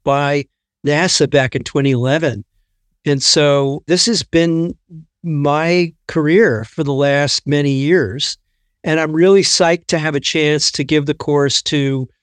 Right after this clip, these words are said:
anybody who wants to go to A I double A dot org and sign up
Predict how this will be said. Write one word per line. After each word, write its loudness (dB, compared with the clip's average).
anybody 2
who -2
wants 0
to -8
go 4
to 2
A 2
I 2
double 0
A 2
dot -2
org 0
and 0
sign -2
up -6